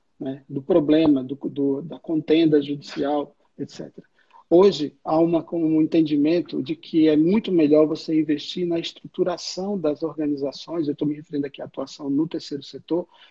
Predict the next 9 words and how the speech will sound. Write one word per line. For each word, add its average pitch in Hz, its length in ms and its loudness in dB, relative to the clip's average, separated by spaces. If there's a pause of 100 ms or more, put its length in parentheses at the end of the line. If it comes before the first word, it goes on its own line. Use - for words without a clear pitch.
(220)
na 151 140 0
estruturação 170 640 -2
da 196 100 -2
organização 156 800 -4 (320)
e 160 120 2
no 180 160 2
processo 175 680 -2
que 175 180 2
é, 165 260 4